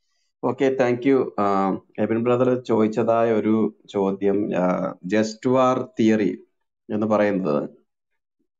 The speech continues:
അത് ഇതുമായിട്ട് compare ചെയ്യുന്നത് എങ്ങനെയാണെന്ന് മനസ്സിലാകാത്തത്. കാര്യം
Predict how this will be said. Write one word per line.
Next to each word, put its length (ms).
അത് 180
ഇതുമായിട്ട് 400
compare 500
ചെയ്യുന്നത് 240
എങ്ങനെയാണെന്ന് 360
മനസ്സിലാകാത്തത്. 840
കാര്യം 420